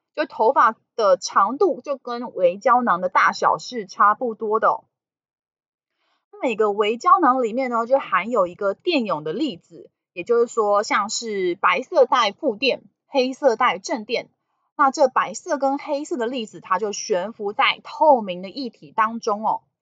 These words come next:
这时候呢，我们就可以在这个微胶囊里面呢，施加不同的电压，让这个微胶囊的表面哦，显示成半黑半白。要怎么样显示呢？因为啊，这个电场使用正负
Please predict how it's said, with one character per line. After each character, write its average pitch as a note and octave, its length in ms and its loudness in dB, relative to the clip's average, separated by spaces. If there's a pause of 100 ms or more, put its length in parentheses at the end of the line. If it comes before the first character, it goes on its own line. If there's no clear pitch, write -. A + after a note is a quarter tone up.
(340)
这 G#4 180 0
时 C4 160 -6
候 D4 200 4
呢， A#3+ 160 -2
我 F#3+ 140 2
们 F#3+ 100 -6
就 C#4 140 4
可 C4 140 -2
以 F#3+ 100 0
在 A#3+ 240 0
这 D#4 120 -8
个 C#4 100 2
微 G3 320 -2
胶 F4 280 2
囊 A3 300 -2
里 F3 160 -10
面 A#3+ 260 -2
呢， G#3+ 220 -6 (120)
施 - 280 -10
加 A#3 300 2
不 D4 280 2
同 F3 260 -4
的 F3 120 -2
电 F3 300 -8
压， D#3 300 -2 (480)
让 E4 220 4
这 E4 120 -8
个 C4 80 -2
微 G3+ 280 0
胶 D#4 200 2
囊 A3+ 180 4
的 G3+ 120 -2
表 G3+ 240 -4
面 G3+ 260 -4
哦， - 240 -6 (100)
显 F3 320 -6
示 C4+ 200 -6
成 G3 280 -6
半 G#3+ 300 0
黑 G#3+ 240 -4
半 F#3+ 300 -2
白。 - 260 -6 (540)
要 A4 120 2
怎 A3+ 140 -6
么 A#3 80 -2
样 E4 180 2
显 F3 280 -8
示 - 200 -6
呢？ A#3+ 260 -4 (400)
因 E4 140 -6
为 F#4 240 2
啊， G3 300 2
这 E4 80 -10
个 C#4 100 4
电 C#4 260 -2
场 F#3 280 -10
使 F#3 200 -10
用 A3+ 240 -4
正 C#4+ 280 -2
负 B3 320 -8